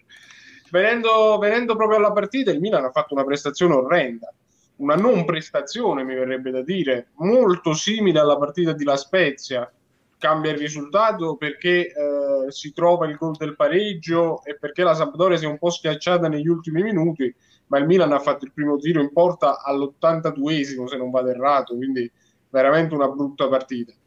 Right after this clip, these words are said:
Partita che secondo me poteva finire tranquillamente zero a zero, perché non ci fosse stato quell'errore di Teo Hernandez,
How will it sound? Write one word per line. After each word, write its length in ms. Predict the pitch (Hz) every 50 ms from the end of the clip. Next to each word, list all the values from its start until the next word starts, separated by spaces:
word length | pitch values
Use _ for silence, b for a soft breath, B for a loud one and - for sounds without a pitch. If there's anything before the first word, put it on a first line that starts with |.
| _ _ _ _ _ _ _ -
Partita 380 | 240 247 240 285 285 262 226
che 80 | 202 185
secondo 280 | 180 180 180 190 202
me 140 | 208 233 220
poteva 260 | 180 175 165 165 151
finire 300 | 147 160 160 165 165 160
tranquillamente 720 | 160 156 160 156 151 165 156 156 156 180 190 185 190 170 160
zero 200 | 165 170 156 156
a 80 | 147 -
zero, 320 | 160 185 190 180 170 156
perché 340 | 143 147 139 - 151 147 139 -
non 300 | 147 151 160 180 196 202
ci 120 | 196 196
fosse 260 | 185 190 185 180 180
stato 320 | 170 - 196 185 170 175 165
quell'errore 540 | 170 170 165 165 165 165 175 185 170 170 165
di 100 | 160 160
Teo 220 | - 170 160 160
Hernandez, 880 | 156 147 156 165 180 190 180 175 165 160 156 143 - - 143 131 -